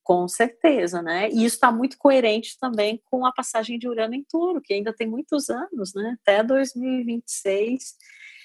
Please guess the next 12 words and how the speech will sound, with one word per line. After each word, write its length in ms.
é, 360
esse 240
processo, 920
que 80
é 80
a 60
ressignificação 1120
da 100
relação 480
com 120
a 40
natureza, 1120